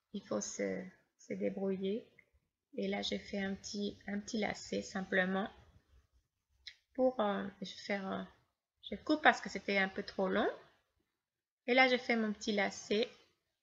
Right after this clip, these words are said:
Je vais couper les tiges et je, j'ai qu'à coller après les tiges, euh, sur le côté, à côté de la main de, de,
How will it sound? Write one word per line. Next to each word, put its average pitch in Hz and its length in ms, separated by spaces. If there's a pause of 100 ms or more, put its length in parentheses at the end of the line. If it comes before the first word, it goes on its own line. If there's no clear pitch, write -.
(680)
Je - 140
vais 214 80
couper 214 380
les 208 140
tiges 254 500 (720)
et 143 200
je, 240 400
j'ai 220 220
qu'à 220 240
coller 226 380
après - 340
les 220 180
tiges, 233 360
euh, 214 280
sur 214 240
le 214 120
côté, 240 580
à 208 220
côté 208 280
de 208 80
la 214 120
main 220 200
de, 202 280
de, 190 160